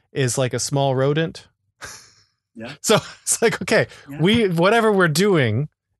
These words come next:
Speaker 1: it's effective.
Speaker 2: Yeah.
Speaker 1: i-, is what we came to.
Speaker 2: Well, I'll share
Speaker 1: Um,
Speaker 2: some more of this remote viewing stuff with you later.
Speaker 1: Yeah, I would love
Speaker 2: I'm,
Speaker 1: to.
Speaker 2: I'm just, it's, it's seriously, I, I think that's,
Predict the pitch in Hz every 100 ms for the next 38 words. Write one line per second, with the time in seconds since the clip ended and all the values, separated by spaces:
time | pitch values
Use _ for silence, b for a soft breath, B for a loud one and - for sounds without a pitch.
0 | _ - 160 - - _ - 135 165 147
1 | - 95 - _ _ b b _ _ _
2 | _ _ _ _ 107 98 - 143 131 131
3 | 143 135 113 131 120 107 - 135 170 165
4 | 180 135 180 170 156 160 151 143 143 127
5 | 131 123 - 131 127 123 123 110 117 120
6 | 113 - 104 - 101 101 104 98 95 95
7 | 151 180 92 87 87 90 95 95 95 95
8 | 92 - 98 - 98 87 - - 123 101
9 | 95 - - 110 113 - 107 95 92 95
10 | - _ B B B - 123 127 - 131
11 | 127 160 165 139 135 -